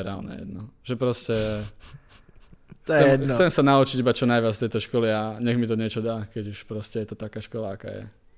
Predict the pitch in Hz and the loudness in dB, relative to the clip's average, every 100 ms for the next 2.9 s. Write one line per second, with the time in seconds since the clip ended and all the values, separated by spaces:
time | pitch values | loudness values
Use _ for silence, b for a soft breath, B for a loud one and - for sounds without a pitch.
0 | _ _ _ - 107 104 110 123 107 - | _ _ _ -6 -4 -4 -2 -2 -2 -4
1 | - 113 120 113 113 110 110 - 117 110 | -2 -2 -2 -2 -2 -4 -4 -4 -2 -2
2 | 107 - 107 107 - 110 - 110 104 | -4 -4 -4 -4 -4 -8 -6 -6 -6